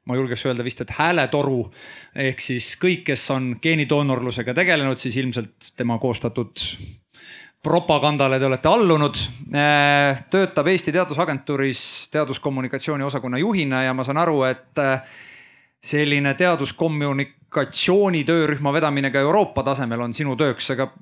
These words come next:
kõige suurem küsimus on see, et sina ju ei ole nii-öelda päris teadlane vist, kui ma õigesti ütlen, et miks sa seda teed? Teadus, räägitakse raha vähe ja,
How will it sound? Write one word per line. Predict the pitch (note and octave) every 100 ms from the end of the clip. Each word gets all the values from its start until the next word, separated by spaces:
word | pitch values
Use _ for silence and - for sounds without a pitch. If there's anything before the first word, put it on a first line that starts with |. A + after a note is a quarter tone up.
| - - -
kõige | A3 F#3+ E3+
suurem | G#3 D3+ C#3
küsimus | G3 D#3+ C3+
on | C#3 D#3+
see, | D3
et |
sina | - G3+ F3 D3
ju | C#3
ei | C#3+
ole | E3+ B2 - - C#3
nii-öelda | C3 A#2+ B2 -
päris | B2 A#2 - - - _ _ C#3
teadlane | B2 C#3 E3+ F#3
vist, | G3+ - - - -
kui | D#3
ma | D#3 D#3
õigesti | - E3 D3+ - E3
ütlen, | E3 D#3
et | D3+ -
miks | A3+ - E3
sa |
seda | C3 E3 C#3+ C3
teed? | F#3+ A2 F#2+ - -
Teadus, | F#3+ F3+ D#3 D#3 - - - - C3
räägitakse | C3 G3+ D#3+ D3 - D3
raha | F#3 D3+ B2+
vähe | F3+ D3+ B2+
ja, | C3